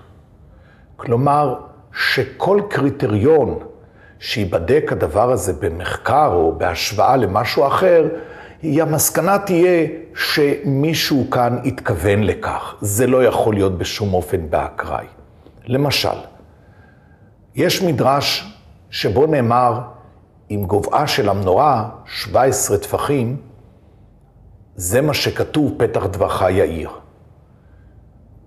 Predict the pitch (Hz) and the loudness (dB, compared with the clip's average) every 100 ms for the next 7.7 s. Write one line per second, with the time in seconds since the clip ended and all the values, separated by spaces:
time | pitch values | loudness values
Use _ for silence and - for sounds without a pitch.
0 | - - - 98 67 127 - 135 117 107 | -20 -8 -2 0 2 2 2 0 2 2
1 | 101 90 98 120 135 - - - - - | 2 4 4 2 -2 -12 -20 -20 -16 -8
2 | - 101 123 127 - 135 - 123 - 98 | -4 2 2 4 2 0 -2 -4 -2 -2
3 | 80 - - - - - - - 90 98 | -4 -12 -20 -20 -20 -20 -20 -8 -2 0
4 | 123 113 98 107 107 113 107 98 87 - | 0 0 2 2 2 2 2 0 0 -2
5 | 90 82 110 127 151 147 147 - 139 135 | -4 0 0 2 -2 -2 -4 -2 -2 -2
6 | - - - 107 120 117 139 - 120 104 | -10 -20 -8 -2 0 0 -2 0 0 2
7 | 101 87 95 147 139 107 | 2 0 -4 0 2 0